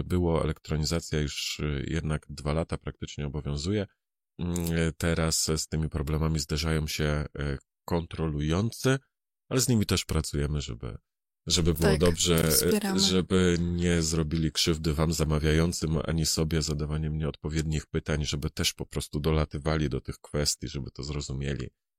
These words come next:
Speaker 1: A jeszcze raz powtórzę, to nie jest zagadnienie wielce skomplikowane. Trzeba po prostu sobie odpowiednio poukładać pewne założenia w głowie, postawić, a potem to już naprawdę z górki.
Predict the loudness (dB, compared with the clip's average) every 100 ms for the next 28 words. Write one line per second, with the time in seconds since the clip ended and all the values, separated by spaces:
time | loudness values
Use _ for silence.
0 | _ _ -10 -10 -4 0 0 0 -2 -2
1 | -2 -4 -2 -6 -6 -8 -8 -10 _ -12
2 | -10 -8 0 2 4 2 2 0 2 2
3 | 2 0 -2 -8 -8 -8 -2 0 0 0
4 | -2 -2 -8 -4 -4 -2 -4 -6 -10 -10
5 | -8 -8 -4 -4 -4 -6 -2 -2 -2 -4
6 | -4 -2 -2 -2 -6 _ _ _ _ 4
7 | 4 4 2 2 0 0 2 2 2 2
8 | 2 2 0 0 -2 2 2 4 0 -2
9 | 0 0 0 -2 -4 -6 -6 -8 -8 -10
10 | -8 -8 -8 -10 -10 -10 -10